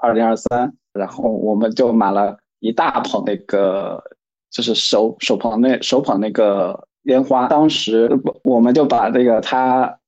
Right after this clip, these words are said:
呃，那个店主的所有的剩余的都包下来了，就分-，分发给路人们，然后路人们也互相不认识，就很嗨的，就大家都聚在了一起，然后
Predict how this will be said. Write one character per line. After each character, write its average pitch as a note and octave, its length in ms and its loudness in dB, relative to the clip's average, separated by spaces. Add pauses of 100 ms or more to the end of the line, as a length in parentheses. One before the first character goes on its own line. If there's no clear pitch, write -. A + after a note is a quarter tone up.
呃， A2+ 300 2
那 B2+ 100 0
个 A#2+ 140 0
店 D#3 200 4
主 G2+ 240 -2
的 G#2+ 240 2
所 - 520 0
有 D3 140 4
的 G#2+ 160 2
剩 C#3 240 2
余 G#2+ 100 0
的 A2+ 100 2
都 B2+ 120 2
包 C3+ 220 0
下 - 140 0
来 F#3+ 180 -2
了， - 200 -12
就 A2 340 -4 (100)
分-， C#3+ 120 -4
分 C#3+ 200 0
发 C3+ 140 2
给 G#2 220 2 (360)
路 C#3+ 200 4
人 G#2 180 4
们， G#2 200 -2
然 G2+ 160 -6
后 A#2 120 -4
路 B2 200 4
人 G#2+ 160 2
们 A2 220 0
也 G2+ 180 2 (440)
互 - 140 0
相 C3+ 220 2
不 - 80 -2
认 B2+ 220 2
识， G#2 280 -4
就 B2+ 140 2
很 G2+ 240 -2
嗨 D3+ 300 2
的， A2+ 260 2
就 A2+ 300 2 (140)
大 C#3 100 2
家 B2 100 4
都 B2+ 140 4
聚 C#3 180 0
在 A#2 140 0
了 A2 120 2
一 A2+ 140 2
起， - 360 -4
然 G2+ 200 -2
后 G#2 60 -10